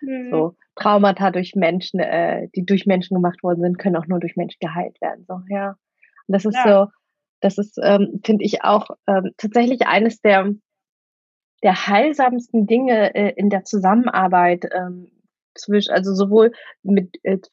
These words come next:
Speaker 2: von mir als, ähm, als Coach mit meinen Klientinnen, aber auch früher, als ich in Therapie noch war, ähm, dass wirklich das Zwischenmenschliche das ist, was heile macht. Ja, also,
Speaker 1: Mhm.
Speaker 2: ähm,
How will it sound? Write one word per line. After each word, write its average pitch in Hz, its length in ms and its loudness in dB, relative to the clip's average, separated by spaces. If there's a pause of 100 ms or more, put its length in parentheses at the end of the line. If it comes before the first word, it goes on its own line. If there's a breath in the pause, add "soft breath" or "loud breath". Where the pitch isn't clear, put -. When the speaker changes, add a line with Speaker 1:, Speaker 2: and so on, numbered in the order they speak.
(160)
Speaker 2:
von 202 200 6
mir 254 380 6
als, 202 300 0
ähm, 190 340 0
als - 320 -4 (160)
Coach 277 420 2
mit 214 160 -2
meinen 196 260 2
Klientinnen, 254 600 -4
aber 202 300 0
auch 185 100 -4 (120)
früher, 254 240 0
als 175 280 2
ich - 280 -6 (280 loud breath)
in 202 180 0
Therapie 208 540 -2
noch 202 240 0
war, 202 400 0 (400 loud breath)
ähm, 190 320 -2 (200 loud breath)
dass 202 180 -6
wirklich 214 240 -4
das 175 220 -6
Zwischenmenschliche 214 840 -2
das 208 360 0
ist, 185 400 -6 (280)
was 190 240 -4
heile 202 300 2
macht. - 440 -6 (440)
Ja, 196 160 0
also, 190 220 0
Speaker 1:
Mhm. 214 480 -6
Speaker 2:
ähm, 185 380 -2